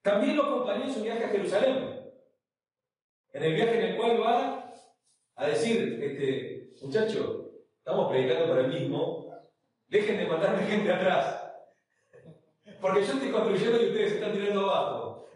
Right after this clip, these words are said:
Que fue más o menos así la charla, yo me la imagino de esa manera,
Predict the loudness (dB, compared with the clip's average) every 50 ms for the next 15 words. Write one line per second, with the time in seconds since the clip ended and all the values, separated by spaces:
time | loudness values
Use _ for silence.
0 | -10 -6 -4 -2 -2 0 2 2 2 2 0 0 0 0 0 0 -2 -4 -6 -8
1 | -6 -6 -6 -4 -2 0 0 0 0 0 0 -2 -2 -2 0 -2 -2 -2 -2 -4
2 | -4 -4 -4 -4 -4 -4 -6 -8 -10 -12 -16 -18 -10 -4 0 0 0 0 0 -2
3 | 0 0 0 0 0 0 0 0 0 0 -2 -4